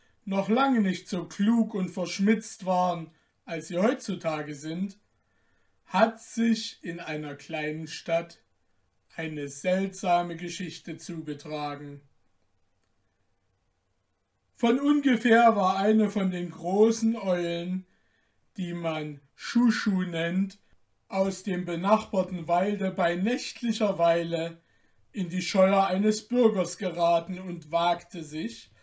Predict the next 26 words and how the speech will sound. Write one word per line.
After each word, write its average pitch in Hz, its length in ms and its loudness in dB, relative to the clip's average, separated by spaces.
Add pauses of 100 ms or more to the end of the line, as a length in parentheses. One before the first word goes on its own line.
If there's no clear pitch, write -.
(280)
als 156 340 -10
der 175 180 -6
Tag 165 440 -2
anbrach, 175 800 -2 (420)
aus 180 300 -2
Furcht 240 420 0
vor 233 180 -2
den 208 200 2
anderen 208 720 -2
Vögeln, 190 680 -6 (320)
die, 175 200 -6
wenn 196 160 0
sie 175 140 -8
sich 156 280 -10
blicken 208 360 -2
lässt, 185 420 -2
ein 170 240 -6
furchtbares 202 880 -2
Geschrei 180 540 -4
erheben, 160 800 -6 (560)
nicht 208 480 0
wieder 185 440 -2
aus 175 240 -4
ihrem 190 340 -4
Schlupfwinkel 151 880 -8
heraus. 139 720 -10